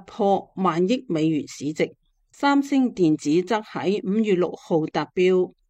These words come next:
目前亞洲已有台積電、三星電子同S K海力士三家公司躋身萬億俱樂部。分析師預計，記憶體晶片供不應求局面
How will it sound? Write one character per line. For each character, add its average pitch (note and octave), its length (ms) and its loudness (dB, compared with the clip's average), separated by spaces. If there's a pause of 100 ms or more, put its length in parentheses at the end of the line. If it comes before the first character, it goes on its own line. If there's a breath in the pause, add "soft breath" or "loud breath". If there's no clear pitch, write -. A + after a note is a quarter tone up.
(140)
目 G3 120 0
前 C3+ 260 -6
亞 F#3+ 240 -4
洲 G3+ 260 0
已 E3 200 -2
有 D#3+ 200 0
台 - 200 -8
積 - 260 -6
電、 E3 260 -2 (280)
三 D4 280 0
星 C4+ 320 0
電 E3 220 2
子 D#3+ 480 -2
同 D#3 380 -6
S A#3 340 -2
K G#3 260 -2
海 E3 340 -6
力 G3 140 0
士 E3 360 -2 (180 loud breath)
三 C4 320 0
家 B3 240 -2
公 A#3+ 260 -4
司 - 160 -8 (400)
躋 B3+ 240 0
身 B3 360 0
萬 E3 280 0
億 G#3+ 120 4
俱 A3 60 -12 (280)
樂 E3 160 0
部。 D#3+ 300 -2 (560)
分 B3 200 -2
析 B3 160 0
師 A#3+ 200 -4
預 F3 360 4
計， F#3+ 360 2 (260)
記 B3+ 80 2
憶 C4+ 460 2
體 G3 100 2
晶 A#3 240 -2
片 F3+ 400 -2 (180)
供 C4+ 220 2
不 C4+ 80 0
應 G#3 380 2
求 A#2+ 280 -10
局 F#3 100 -4 (120)
面 F#3+ 320 -2